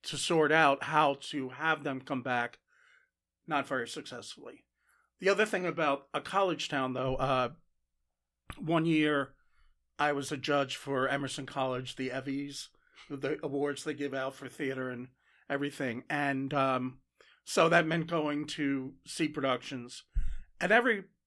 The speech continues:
weekend at Emerson, I could see three or four shows.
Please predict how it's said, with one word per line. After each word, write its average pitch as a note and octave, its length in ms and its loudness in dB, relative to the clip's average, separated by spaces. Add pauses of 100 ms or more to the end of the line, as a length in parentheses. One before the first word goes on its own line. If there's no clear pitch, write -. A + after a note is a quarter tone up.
(120)
weekend C#3+ 760 0
at D3 340 0
Emerson, D3+ 640 -2
I C#3 140 0
could C#3 240 -8
see C3+ 220 -4
three C#3+ 220 -6
or C3 40 -2
four C3 180 -10
shows. G#2+ 480 -10